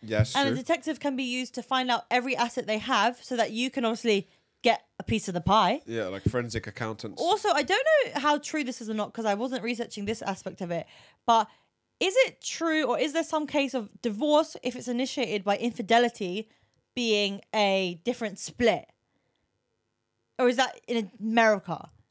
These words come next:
Speaker 1: I have
Speaker 2: Or
Speaker 1: no
Speaker 2: is that
Speaker 1: idea. Uh, uh, I have no idea about what you just said to me.
Speaker 2: S-, oh, sorry. So, like, let's say I want a divorce.
Speaker 1: What's infidelity?
Speaker 2: It's cheating.
Speaker 1: Okay, cool.
Speaker 2: If I want a divorce,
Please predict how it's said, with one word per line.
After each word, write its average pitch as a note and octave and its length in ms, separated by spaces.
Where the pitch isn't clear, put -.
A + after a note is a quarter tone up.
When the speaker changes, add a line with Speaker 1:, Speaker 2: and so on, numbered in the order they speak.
Speaker 1:
I A#2+ 120
have A#2 200
Speaker 2:
Or B3 160
Speaker 1:
no - 60
Speaker 2:
is A#3+ 40
that C#4 120
Speaker 1:
idea. - 360
Uh, A2+ 40
uh, A#2 120
I A#2+ 80
have A2+ 120
no C3+ 440
idea A#2 260
about G#2 220
what G#2+ 120
you A2 60
just G2+ 180
said G2 180
to - 80
me. E2 100
Speaker 2:
S-, - 220
oh, D4 220
sorry. G3+ 320
So, - 140
like, D#4 180
let's E4 220
say G#4+ 80
I G#4 60
want F4+ 180
a C#4+ 60
divorce. B3+ 320
Speaker 1:
What's E3 160
infidelity? C#3 580
Speaker 2:
It's B2+ 80
cheating. E3+ 400
Speaker 1:
Okay, B2 320
cool. A2 180
Speaker 2:
If E4 140
I F4+ 180
want G#4 300
a A#3 40
divorce, C4+ 540